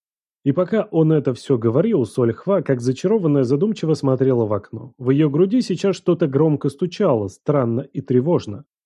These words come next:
В этом парне было что-то пугающе притягательное, ни внешность, ни сила, ни происхождение, а именно то, что он не пытался ни к кому примазываться, не искал ученичества, не просил, не плакался, не доказывал. Он просто все делал,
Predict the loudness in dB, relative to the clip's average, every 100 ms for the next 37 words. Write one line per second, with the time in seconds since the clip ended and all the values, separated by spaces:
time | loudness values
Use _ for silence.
0 | -6 0 0 0 -2 -2 0 0 0 2
1 | 0 0 -2 0 -2 -2 0 0 0 -4
2 | -2 -2 -2 0 0 0 0 -2 0 0
3 | 2 0 0 0 0 -2 -4 -4 -2 0
4 | 0 -2 0 2 2 2 0 -2 -4 -2
5 | -4 -2 0 0 0 -4 -10 _ 2 4
6 | 4 2 0 0 0 2 2 2 0 -2
7 | 0 -2 -2 0 -2 -2 -2 0 0 0
8 | 0 0 -2 -6 -8 -12 -14 -2 0 0
9 | 2 2 2 0 -2 -2 -2 -4 -10 -8
10 | -4 -2 0 0 -2 -2 0 2 2 0
11 | 0 0 0 -4 -6 -4 -2 0 -2 0
12 | -2 -2 -4 -6 -10 -6 2 2 4 2
13 | 2 0 -4 -2 0 0 2 2 2 -2
14 | -12